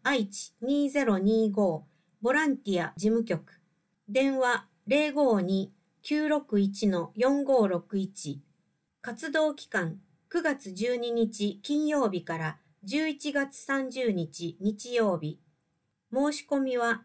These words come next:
六月三日火曜日まで。詳しくは国際芸術祭愛知二ゼロ二五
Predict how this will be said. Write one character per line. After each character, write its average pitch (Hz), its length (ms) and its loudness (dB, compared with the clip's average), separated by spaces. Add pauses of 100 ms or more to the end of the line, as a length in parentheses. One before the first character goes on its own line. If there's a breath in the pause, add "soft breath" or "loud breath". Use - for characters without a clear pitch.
六 220 260 -2
月 277 300 -4
三 240 260 -8
日 - 300 0
火 226 160 -2
曜 269 240 2
日 180 100 -2
ま 165 160 -2
で。 151 200 -4 (680)
詳 311 200 2
し - 120 -6
く - 180 -2
は 185 260 0
国 240 180 -8
際 302 300 -2
芸 269 240 0
術 247 300 -16
祭 170 340 -4 (280)
愛 277 240 0
知 - 360 -12
二 285 260 0
ゼ 302 160 0
ロ 196 140 2
二 220 280 4
五 196 380 0